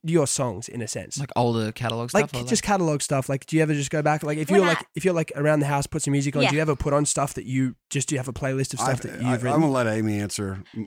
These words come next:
Speaker 4: I have a
Speaker 3: You
Speaker 4: different
Speaker 3: don't,
Speaker 4: answer.
Speaker 3: you do, don't do it the same as
Speaker 4: No,
Speaker 3: me.
Speaker 4: I d-,
Speaker 3: Like,
Speaker 4: I don't.
Speaker 3: I usually, I have, like, a,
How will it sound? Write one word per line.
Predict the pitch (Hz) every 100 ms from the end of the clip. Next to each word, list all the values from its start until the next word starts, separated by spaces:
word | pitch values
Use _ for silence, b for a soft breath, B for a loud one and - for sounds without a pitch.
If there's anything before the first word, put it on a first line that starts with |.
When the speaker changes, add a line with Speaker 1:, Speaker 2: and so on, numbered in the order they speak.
| -
Speaker 4:
I | 123
have | 135
a | 123
Speaker 3:
You | 120
Speaker 4:
different | 117 -
Speaker 3:
don't, | 101
Speaker 4:
answer. | 92 92
Speaker 3:
you | 277 370
do, | 381 415 -
don't | 330 320 294
do | 320
it | 311
the | 269
same | - 254 247
as |
Speaker 4:
No, | 117
Speaker 3:
me. | 113
Speaker 4:
I | 139
d-, | 147
Speaker 3:
Like, | 123
Speaker 4:
I | 139
don't. | 127 107 82 - -
Speaker 3:
I | 269 359
usually, | 381 392 339 330 330 302 277 262 - _ _ _ _ _ _ -
I | 240
have, | 294 339 311 277
like, | 277 269
a, | 247 214 202